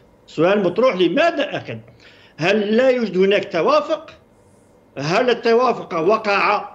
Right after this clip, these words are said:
بين قوسين، التوافق وقع داخل المؤسسة العسكرية بعد ما قيمة تطهير، تطهير لأنه لنشهد،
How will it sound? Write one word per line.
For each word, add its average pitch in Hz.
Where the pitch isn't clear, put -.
بين 170
قوسين، 214
التوافق 185
وقع 190
داخل 170
المؤسسة 175
العسكرية 170
بعد 151
ما 165
قيمة 220
تطهير، 180
تطهير 156
لأنه 139
لنشهد، 131